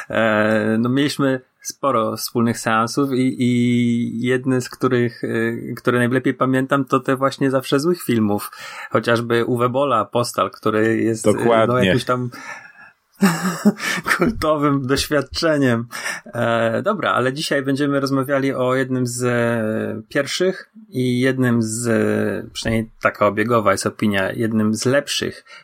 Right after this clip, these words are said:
Speaker 1: filmów, który ekranizuje grę o Mortal Kombat z dziewięćdziesiątego piątego roku.
Speaker 2: Dokładnie.
Speaker 1: To jest, e, na podstawie pierwszej gry,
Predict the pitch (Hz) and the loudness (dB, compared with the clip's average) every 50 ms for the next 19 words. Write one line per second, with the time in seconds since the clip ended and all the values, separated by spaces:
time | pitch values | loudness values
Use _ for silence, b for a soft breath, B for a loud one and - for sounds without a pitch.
0 | B - - 120 107 104 98 95 - - - 107 104 101 98 - - 107 98 98 | B -4 0 0 2 2 0 -2 -4 -4 -4 0 2 2 2 2 2 2 2 2
1 | 98 98 101 95 95 95 101 101 101 98 98 - - - - 104 101 98 101 110 | 2 2 2 2 2 2 2 2 2 2 0 -2 -8 -4 0 2 2 4 4 2
2 | 113 - - 120 - - 135 120 104 92 90 90 98 104 104 - - 110 - 104 | 2 2 0 -2 2 2 2 2 4 2 0 0 0 -4 -4 -4 -2 -2 -2 0
3 | 110 101 - 101 95 - 98 92 98 92 87 78 - - 69 - - _ _ - | -2 -2 -2 -2 -2 -2 0 0 2 2 0 0 -2 -6 -12 -14 -16 _ _ -14
4 | 104 92 90 110 101 - - 113 107 107 104 90 92 95 87 82 80 - - _ | -12 -4 0 0 0 2 2 2 2 2 2 0 0 -2 -2 -2 -2 -6 -10 _
5 | - 151 147 139 131 127 - - - - - - - 117 113 113 110 110 107 110 | -4 -2 -2 -2 -2 -4 -6 -8 -12 -14 -14 -10 -6 -4 -2 0 0 2 2 4
6 | 123 120 - 127 123 - - - 139 139 135 131 131 127 120 117 117 117 - - | 2 2 0 -2 -4 -4 -2 0 0 0 2 2 2 4 4 4 2 2 -2 -8
7 | _ - - - - - 147 147 139 - - 123 113 120 127 123 107 92 87 95 | _ -20 -20 -20 -6 -2 -2 0 0 0 0 0 0 2 2 2 2 2 0 -2
8 | 117 | -6